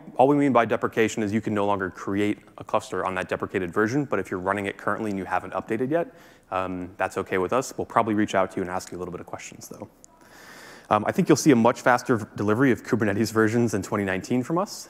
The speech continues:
um, which is, uh, something that is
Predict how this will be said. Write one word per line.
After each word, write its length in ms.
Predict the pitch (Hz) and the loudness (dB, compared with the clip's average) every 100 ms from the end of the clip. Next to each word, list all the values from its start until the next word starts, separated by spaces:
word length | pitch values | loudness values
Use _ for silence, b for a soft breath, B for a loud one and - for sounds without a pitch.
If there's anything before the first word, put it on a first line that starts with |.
| - | 0
um, 320 | 98 95 95 - b b b b _ | 2 2 -2 -12 b b b b _
which 320 | 117 135 - - | -4 -4 -4 2
is, 640 | 120 113 110 107 104 - | 4 4 2 0 -4 -2
uh, 420 | 98 95 95 92 | 2 4 2 -2
something 260 | - 113 107 | 0 2 4
that 180 | 98 101 | 2 0
is 200 | 92 | -4